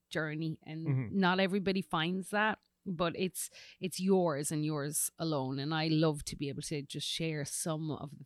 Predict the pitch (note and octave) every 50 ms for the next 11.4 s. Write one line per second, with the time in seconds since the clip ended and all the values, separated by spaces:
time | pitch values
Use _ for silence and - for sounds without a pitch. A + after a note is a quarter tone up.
0 | - - D#3 C#3 C3 C3 C3 C3 - - C#3 C3+ B2+ C3 C3+ - - - B2+ C3+
1 | C3 - _ - - - _ _ _ _ _ _ - E3+ F3 D#3+ D#3 - - -
2 | D#3 C#3 C#3 C3+ C#3 C3+ - D3+ D3 D3 C#3 C#3+ C3+ C3+ B2+ - C#3 D3 D#3+ D3
3 | C#3 D#3 - - - - F#3 E3+ D#3 D#3 D#3 E3+ E3+ E3+ E3 D#3+ D#3+ E3 E3 E3+
4 | F3 E3+ D3+ - - - - - D3+ D3+ - _ - F#3 E3+ - - - A3 G#3
5 | G3+ G#3 F3 E3 - F#3 F3 E3+ D#3+ C3+ E3+ E3+ E3 F#3 F3 D#3 D3 D3 D#3 -
6 | _ - - - - _ - - D#3+ - - E3 E3 D#3 D3 - - D3 E3 D3
7 | - - E3 G3 G#3+ D#3+ C#3 C#3 B2 G2+ B2+ D#3 - - D#3 E3 D#3+ - - -
8 | - F3 E3+ E3+ E3 F3 E3+ E3 - - - - - - - - - - E3+ E3
9 | F3 F#3 F#3 F#3 F#3+ F#3+ E3 - - F3+ D3+ D3 C#3+ D3 D#3 D#3+ - - - -
10 | _ - - - - - - _ _ - C3 A#2 A3+ G3+ A#3+ A#3 G#3 G3 G#3 A#3
11 | F3 F3 - - - - G3+